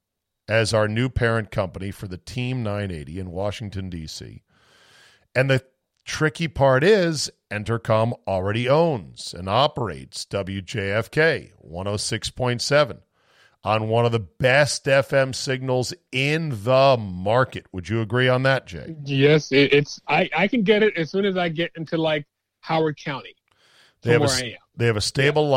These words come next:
Speaker 1: lineup that is headlined by the sports junkies in the morning who have been together for twenty-five years, get very good ratings, produce a lot of money for the station.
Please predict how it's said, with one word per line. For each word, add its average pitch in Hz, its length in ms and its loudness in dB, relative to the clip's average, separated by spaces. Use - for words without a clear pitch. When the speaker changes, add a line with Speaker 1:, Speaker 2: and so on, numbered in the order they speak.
Speaker 1:
lineup 123 180 2
that 104 200 -2
is 98 120 -6
headlined 117 540 0
by 98 120 0
the 92 100 -6
sports 127 400 -4
junkies 117 480 -4
in 120 80 -8
the 123 60 -4
morning 101 360 -4
who 101 80 -4
have 90 120 -6
been 95 180 -6
together 104 380 -2
for 95 140 -10
twenty-five 113 720 -2
years, 85 420 -12
get 98 180 -6
very 113 300 2
good 120 180 0
ratings, 101 580 -6
produce 104 320 -4
a 95 60 -6
lot 104 260 2
of 123 80 0
money 113 220 0
for 110 120 -8
the 107 80 -6
station. 80 460 -12